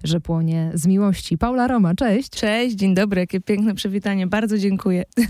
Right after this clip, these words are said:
Speaker 1: No i dzisiaj faktycznie o tej miłości sporo porozmawiamy. Ja tylko tutaj nakreślę słuchaczom, że Paulę możecie kojarzyć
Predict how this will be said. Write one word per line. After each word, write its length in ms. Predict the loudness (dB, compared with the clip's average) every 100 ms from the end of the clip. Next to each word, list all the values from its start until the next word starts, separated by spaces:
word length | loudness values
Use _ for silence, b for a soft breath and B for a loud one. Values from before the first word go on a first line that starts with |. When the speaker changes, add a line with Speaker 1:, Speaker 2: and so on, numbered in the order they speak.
| 2
Speaker 1:
No 240 | 2 4 2
i 120 | -2
dzisiaj 280 | -2 -2 -2
faktycznie 400 | -4 -4 -2 -2
o 20 |
tej 160 | 0 2
miłości 540 | 2 0 -2 0 0
sporo 280 | 0 -2 0
porozmawiamy. 680 | 0 2 2 2 0 0 0
Ja 100 | 2
tylko 320 | 0 0 -2
tutaj 360 | 0 2 4
nakreślę 440 | 4 2 0 0 -2
słuchaczom, 480 | -2 -2 0 0 0
że 120 | 0
Paulę 280 | 0 0 2
możecie 320 | 2 0 -2
kojarzyć 460 | 0 0 0 0